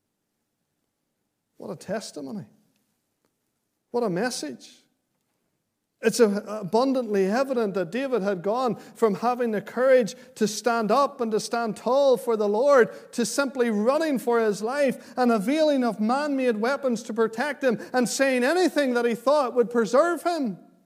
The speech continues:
So God had permitted key relationships to be dismantled in his life.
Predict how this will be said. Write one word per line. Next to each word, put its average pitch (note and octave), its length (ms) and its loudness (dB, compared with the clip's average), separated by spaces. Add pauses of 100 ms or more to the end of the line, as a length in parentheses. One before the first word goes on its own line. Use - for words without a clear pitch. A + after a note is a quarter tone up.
(960)
So E3 220 -6
God F#3+ 400 6
had E3+ 180 -2
permitted F#3+ 540 0
key A#3 240 -2
relationships G#3 880 -2
to - 80 -16
be G3 120 -4
dismantled G#3 760 -8
in G3 80 -8
his F#3 180 -8
life. A#3 300 -14